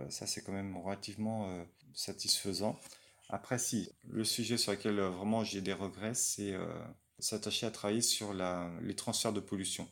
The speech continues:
C'est-à-dire qu'on a travaillé sur la limitation de la pression polluante avec plein de résultats assez généralisés sur le département.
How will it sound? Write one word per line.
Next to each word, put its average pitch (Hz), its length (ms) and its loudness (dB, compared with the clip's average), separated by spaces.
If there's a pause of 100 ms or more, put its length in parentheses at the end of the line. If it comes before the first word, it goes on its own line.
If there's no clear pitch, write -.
C'est-à-dire - 240 -8
qu'on 95 140 -2
a 95 80 0
travaillé 104 320 2
sur 113 180 0
la 92 80 4
limitation 110 520 2
de 107 40 6
la 101 60 4
pression - 300 -2
polluante 104 480 -2
avec 85 240 -4
plein 113 120 2
de 98 60 -2
résultats 92 500 -4 (1000)
assez 101 240 2
généralisés 95 520 -2
sur 98 180 -2
le 90 60 -2
département. 92 640 -4